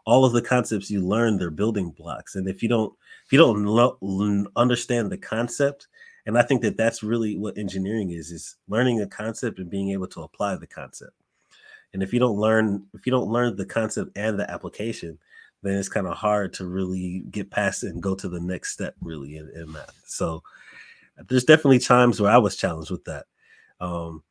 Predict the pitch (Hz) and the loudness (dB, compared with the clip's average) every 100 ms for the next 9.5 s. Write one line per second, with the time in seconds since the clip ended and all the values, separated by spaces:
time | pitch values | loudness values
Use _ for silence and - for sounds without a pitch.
0 | _ _ - 95 98 90 - 95 104 98 | _ _ -4 0 0 0 -4 -2 0 0
1 | 92 98 - 90 101 98 90 90 82 - | 0 -2 -4 -4 -2 0 -2 -8 -10 -8
2 | 110 104 92 87 90 95 90 87 - 101 | -6 -6 -4 -4 0 -2 -2 -6 -4 -4
3 | 92 95 92 87 90 82 80 _ - - | -4 -4 -4 -4 -6 -8 -12 _ -20 -20
4 | _ _ _ - 80 78 78 73 _ 92 | _ _ _ -12 -8 -8 -10 -16 _ -6
5 | 90 92 95 92 95 101 98 90 110 151 | -4 -2 -4 -2 0 0 0 4 4 4
6 | 92 - 95 92 92 87 95 98 95 101 | 0 -6 -8 -6 -4 0 0 0 0 0
7 | 104 95 - 101 95 98 101 82 76 78 | 0 -2 -2 -2 -2 -2 -2 -6 -10 -12
8 | 76 80 98 98 90 82 - _ 87 90 | -10 -4 -2 0 -2 -6 -16 _ -6 0
9 | 98 92 78 78 | 0 0 -4 -10